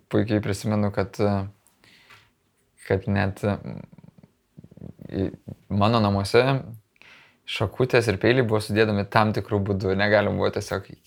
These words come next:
im-, ateiti ir įmesti. Ir šiaip tai labai gražiai atrodė, bet, bet karts nuo karto aš galvodavau apie tai, kad o kam to reikia, žinai? Ar tikrai to reikia? Ar neužtektų tiesiog va, pravalei, pravalei ir įmetei? Aišku, aš suprantu ir tai, kad,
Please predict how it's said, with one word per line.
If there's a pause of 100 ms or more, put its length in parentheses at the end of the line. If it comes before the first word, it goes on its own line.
(140)
im-,
ateiti
ir
įmesti.
Ir
šiaip
tai
labai
gražiai
atrodė,
bet, (880)
bet
karts
nuo
karto
aš
galvodavau
apie
tai,
kad (260)
o
kam
to
reikia, (280)
žinai? (400)
Ar
tikrai
to
reikia? (120)
Ar
neužtektų
tiesiog
va,
pravalei,
pravalei
ir
įmetei? (920)
Aišku,
aš
suprantu
ir
tai,
kad,